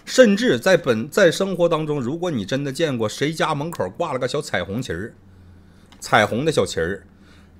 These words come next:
送快递的，在美国，你们都看过外网那种视频，说亚马逊送快递的，到门口老师八根盒一放，啊，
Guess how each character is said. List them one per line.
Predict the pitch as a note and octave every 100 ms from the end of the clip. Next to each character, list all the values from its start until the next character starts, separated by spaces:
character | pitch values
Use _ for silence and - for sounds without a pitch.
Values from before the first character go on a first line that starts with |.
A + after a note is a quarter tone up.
| - - -
送 | - - B3 F#3
快 | F#3+
递 | F#3 A#3 A2+
的， | E2+
在 | A2+ B2+
美 | A2+ F2
国， | E2+ F2+ E2 - _ _ _ - - -
你 |
们 | B2+
都 | D#3
看 | E3 G3 E3
过 | D3+
外 | D#3 C3+
网 | F2+
那 | A#2+
种 | F#2
视 | - G#2+
频， | E2 F2+
说 | C3
亚 | G#3+
马 | B3+ B2
逊 | A#3+ F#3+
送 | E3
快 | C3
递 | C3+ D3
的， | F2+ - - - -
到 | D#3
门 | D3+
口 | D#3 C#3
老 | C#3
师 | C#3 B2
八 | C3+ C3+
根 | B2 G#2
盒 | - A2
一 | A2
放， | - B2
啊， | G#2 G2